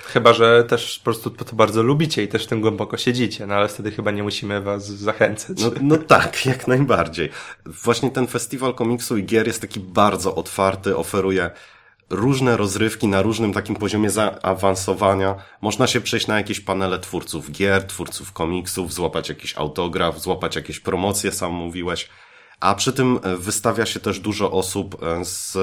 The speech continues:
Speaker 2: w-, własnymi robótkami. Mamy, em, małe wydawnictwa oferujące zupełnie nieznane komiksy.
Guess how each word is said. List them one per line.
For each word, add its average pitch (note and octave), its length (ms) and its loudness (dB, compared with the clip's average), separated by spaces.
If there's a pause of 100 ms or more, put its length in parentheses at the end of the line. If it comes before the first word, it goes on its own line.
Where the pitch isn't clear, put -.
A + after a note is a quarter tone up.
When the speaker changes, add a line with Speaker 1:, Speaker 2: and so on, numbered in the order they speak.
(120)
Speaker 2:
w-, F#2+ 280 -10
własnymi D3+ 380 0
robótkami. B2+ 600 -2 (420)
Mamy, F#2 600 -2
em, D#2+ 380 -6
małe A2 300 6
wydawnictwa G2+ 800 0
oferujące F2 800 -2
zupełnie F#2+ 480 0
nieznane F#2 500 0
komiksy. F2+ 640 -4